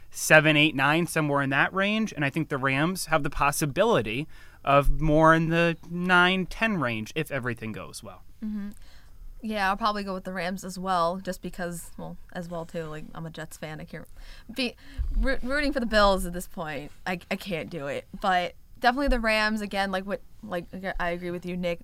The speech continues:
Speaker 2: Uh, Gurley and Goff are just a powerhouse team. They've been unstoppable the past couple of games,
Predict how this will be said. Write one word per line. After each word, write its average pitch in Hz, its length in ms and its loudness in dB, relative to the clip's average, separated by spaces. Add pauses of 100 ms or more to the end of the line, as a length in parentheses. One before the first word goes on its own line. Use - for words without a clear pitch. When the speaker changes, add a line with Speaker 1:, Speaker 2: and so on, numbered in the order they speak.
(100)
Speaker 2:
Uh, 165 220 -4
Gurley 185 380 -2
and 180 120 -4
Goff 165 360 -2
are 165 200 -4
just 180 160 -12
a 160 60 -8
powerhouse 170 840 -4
team. 160 320 -12
They've 170 200 -6
been 175 200 -8
unstoppable 170 720 -4
the - 80 -14
past 160 240 -10
couple 170 280 -14
of 170 100 -12
games, 165 460 -12